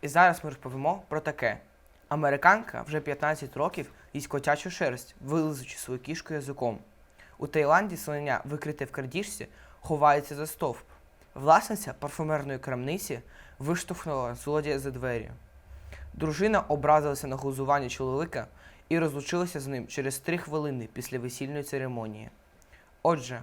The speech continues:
розберемо ці новини детальніше. Сорока трьохрічна Ліза з Детройду вже багато років поспіль їсть котячу шерсть і вважає справжнім делікатесом. Жінка звикла їсти х-,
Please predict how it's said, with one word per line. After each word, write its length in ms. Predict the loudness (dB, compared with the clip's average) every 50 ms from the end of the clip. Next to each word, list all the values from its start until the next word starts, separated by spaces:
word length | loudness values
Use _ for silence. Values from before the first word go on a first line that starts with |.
| -8 -6
розберемо 560 | -4 -4 -2 2 2 4 6 6 6 4 2
ці 140 | 0 -2 -4
новини 380 | -6 -4 -2 -2 -2 -2 -4 -4
детальніше. 720 | -6 -4 0 0 0 0 0 -4 -8 -12 -14 -14 -16 -16 -18 -20 _ -20 -20 -20 -20 -20 -20 -20 -20 -20 -20 -20 -20 -20 -20 -20 -20 -20 -20 -4
Сорока 340 | 2 4 6 8 8 8 6
трьохрічна 680 | 6 4 2 0 2 2 0 0 0 -2 -4 -4 -4 -2
Ліза 340 | -2 -2 -2 -2 -2 -4 -6
з 60 | -4
Детройду 600 | -6 -6 -6 -2 0 2 2 2 2 0 -2 -6 -10 -8
вже 140 | -4 -2 2
багато 460 | 4 4 6 6 6 4 4 2 2
років 300 | 2 2 0 0 -4 -8
поспіль 500 | -6 0 2 2 2 2 -2 -8 -8 -6
їсть 220 | -6 -6 -8 -6 -4
котячу 420 | -6 0 2 2 2 2 0 -6
шерсть 560 | -6 -2 0 0 0 -2 -4 -12 -18 -20 -20 -20 -20 -20 -20 -20 -20 _ -10
і 80 | -8 -4
вважає 360 | -4 2 6 6 6 6 6
справжнім 420 | 4 6 6 6 6 6 2 -4
делікатесом. 760 | -4 -4 -4 -4 -4 -4 -4 -2 0 0 0 -2 -4 -8 -8 -10 -12 -18 _ _ _ _ _ _ _ -20 -20 -20 -20 -20 -20 -20 -20 _ -6
Жінка 400 | -4 0 0 0 0 0 0 -2
звикла 340 | 0 2 0 0 2 0 -2
їсти 260 | -2 -4 -4 -6 -10
х-, 160 | -10 -10 -10